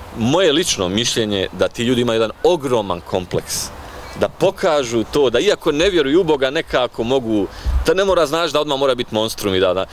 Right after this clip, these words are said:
I taj kompleks ih tjera nekako, a, ali nikako ideološku obrazloženje. Jer on kad ga pitate, znate, nedavno sam gledao ovaj Yuval Noah Harari, vrlo su mu popularne knjige danas po svijetu, jedan izraelski tamo homoseksualac,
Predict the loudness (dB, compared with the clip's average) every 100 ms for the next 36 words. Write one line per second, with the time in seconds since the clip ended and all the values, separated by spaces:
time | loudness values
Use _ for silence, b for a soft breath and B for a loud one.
0 | B B -4 0 0 0 0 -2 0 -2
1 | 0 -4 -2 0 2 2 0 -4 -2 -2
2 | 0 0 0 -2 -4 -4 -4 -4 -2 -2
3 | 0 0 2 2 -4 -4 -4 0 0 0
4 | -2 0 0 0 -2 -2 -4 -8 -2 -2
5 | -2 -6 -4 -4 -4 -10 B B B B
6 | B -16 -6 0 2 2 0 0 4 4
7 | 4 4 2 2 2 0 0 2 2 2
8 | 0 0 0 0 -6 -2 -2 2 0 0
9 | -6 0 2 2 -2 -6 -2 2 0 0
10 | -2 0 -2 0 0 0 -4 -4 -2 -2
11 | -2 -4 -6 -2 2 2 2 -4